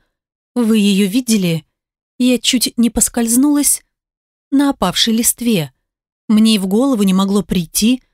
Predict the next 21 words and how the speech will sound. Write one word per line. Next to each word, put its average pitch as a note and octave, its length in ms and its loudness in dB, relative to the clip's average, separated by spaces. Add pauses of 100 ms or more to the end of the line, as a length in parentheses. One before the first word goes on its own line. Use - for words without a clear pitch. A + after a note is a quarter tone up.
(140)
что - 260 -2
Натан A3+ 420 0
тоже C4 400 0
видел G#3+ 460 0 (220)
заигрывание B3 800 0
наших G#3 360 -2
тотемов. A#3+ 600 -2 (520)
Я C4+ 100 0
настолько A3+ 460 -2
привыкла, F#3 680 -2 (140)
что - 200 -2
дикарка G#3 440 -2
скрывается, F#3 840 -2 (220)
что - 240 -2
решила, C4+ 540 0 (260)
будто D#4 340 0
видела C#4 380 2
их - 340 -4 (160)
ментальным G#3 640 2
зрением. G3+ 580 0 (680)
"Конечно. D#3+ 760 0